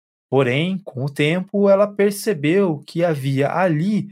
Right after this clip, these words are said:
uma oportunidade para que ela pudesse falar sobre um tema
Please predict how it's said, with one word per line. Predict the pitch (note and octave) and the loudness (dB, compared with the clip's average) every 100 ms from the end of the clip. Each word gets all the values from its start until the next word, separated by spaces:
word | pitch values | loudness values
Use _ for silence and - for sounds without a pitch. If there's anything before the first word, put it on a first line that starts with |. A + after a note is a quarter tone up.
| _ _ - | _ _ -8
uma | A2+ A#2 - | -4 -2 2
oportunidade | F3 - A3+ A3 - A3+ F3+ D3 D#3 D#3+ | 0 2 -2 -2 -4 -2 2 2 2 -2
para | E3 F3 F3 | -2 -2 -2
que | - | -2
ela | D#3+ E3 | -4 -4
pudesse | - C#3 A2+ - | -4 -4 -4 -6
falar | - E3+ D3 C3+ E3+ G3 - _ _ - | -4 0 2 2 0 -4 -12 _ _ -16
sobre | - G#3+ F#3+ F#3+ | -6 -2 0 -2
um | G#3 | -6
tema | G3+ D#3+ F3 F#3 | -2 0 0 -4